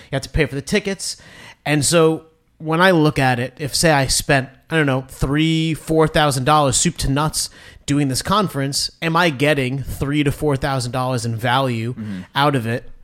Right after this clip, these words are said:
Speaker 1: You
Speaker 2: Mm-hmm.
Speaker 1: know, even indirectly, or say over a year. Um,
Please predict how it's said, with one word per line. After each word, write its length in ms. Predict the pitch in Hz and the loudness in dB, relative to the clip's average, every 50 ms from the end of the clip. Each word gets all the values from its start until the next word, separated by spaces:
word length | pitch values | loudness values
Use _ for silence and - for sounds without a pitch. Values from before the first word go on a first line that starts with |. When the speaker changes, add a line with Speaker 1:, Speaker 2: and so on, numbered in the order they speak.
| - - - - - - | -20 -20 -20 -20 -18 -12
Speaker 1:
You 60 | 196 | -6
Speaker 2:
Mm-hmm. 80 | 151 147 143 | -2 0 0
Speaker 1:
know, 300 | 143 143 143 143 143 - - | 2 2 0 0 -2 -4 -2
even 300 | 214 208 190 202 190 185 | 0 0 2 2 2 2
indirectly, 840 | 180 175 156 160 151 151 147 - - - 127 120 120 127 135 139 | 2 2 2 2 4 2 2 0 -2 -2 -2 0 0 -2 -4 -4
or 220 | - 160 156 151 147 | -4 -2 0 0 0
say 180 | - 170 160 143 | 2 0 0 2
over 340 | 135 156 151 139 135 139 135 | 2 2 2 2 2 0 0
a 80 | 127 | 0
year. 520 | 110 104 123 151 147 131 117 120 123 113 - _ - - - - - - - _ _ _ - | -2 -2 -4 -2 -2 -2 -2 -4 -6 -8 -12 _ -20 -20 -20 -20 -20 -20 -20 _ _ _ -8
Um, 760 | 139 135 131 131 127 127 127 127 127 123 127 127 120 - - | -4 -2 0 2 2 2 2 2 2 0 0 -2 -4 -8 -12